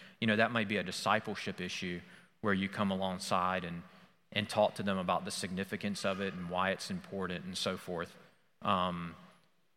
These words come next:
so I think, I think, you know, if you feel like you've, you've tried to be faithful to discern that profession of faith,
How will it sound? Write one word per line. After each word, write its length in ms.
so 340
I 100
think, 280
I 60
think, 380
you 80
know, 380
if 180
you 100
feel 400
like 520
you've, 520
you've 180
tried 300
to 60
be 120
faithful 640
to 160
discern 600
that 180
profession 460
of 80
faith, 340